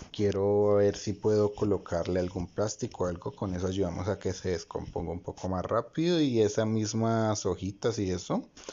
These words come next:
pues nos va a servir para, eh, el mismo abono de las planticas. Acá en cámara rápida <laughs> me da mucha risa porque parezco una hormiguita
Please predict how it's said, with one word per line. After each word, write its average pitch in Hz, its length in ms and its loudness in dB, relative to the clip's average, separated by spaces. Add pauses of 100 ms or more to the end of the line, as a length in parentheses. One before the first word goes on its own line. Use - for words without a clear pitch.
(600)
pues 117 160 4
nos 107 200 2
va 92 160 4
a 87 40 2
servir 95 560 -2 (420)
para, 131 500 4 (560)
eh, 90 1000 0
el 87 100 -6
mismo 87 340 -2
abono 95 300 0
de 92 80 -2
las 87 160 -4
planticas. 92 640 -4 (1900)
Acá 123 320 -4
en 107 120 2
cámara 123 420 4
rápida 101 420 2 (760)
<laughs> 165 240 0
me 139 120 6
da 101 160 6
mucha 101 340 0
risa 98 300 4
porque 95 280 0
parezco 87 520 -2
una 95 160 2
hormiguita 82 640 -4